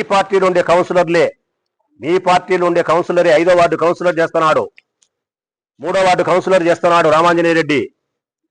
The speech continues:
పట్టుకున్నారు అధికారులు, నీవు నీ కొడుకు వత్తాసు పలుకుతున్నారు. పోలీసులు చూసి చూడనట్టుంటున్నారు. కారణం మళ్ళీ రాజకీయ వ్యవస్థే, మళ్ళీ ఎమ్మెల్యే గారే.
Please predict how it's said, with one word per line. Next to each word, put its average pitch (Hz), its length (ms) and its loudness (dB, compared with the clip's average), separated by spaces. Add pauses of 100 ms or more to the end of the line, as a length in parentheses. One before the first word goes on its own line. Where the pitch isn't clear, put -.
(2250)
పట్టుకున్నారు 220 600 -2 (100)
అధికారులు, 165 460 0 (2500)
నీవు 240 280 -4
నీ 226 140 -2
కొడుకు 220 260 -2 (140)
వత్తాసు 190 380 0
పలుకుతున్నారు. 113 500 -6 (1500)
పోలీసులు 226 480 -4
చూసి 220 280 -4
చూడనట్టుంటున్నారు. 135 840 -2 (680)
కారణం 208 320 -4 (520)
మళ్ళీ 151 240 0 (100)
రాజకీయ 151 400 -2
వ్యవస్థే, 139 360 -2 (280)
మళ్ళీ 160 280 -2
ఎమ్మెల్యే 143 340 0
గారే. 127 220 0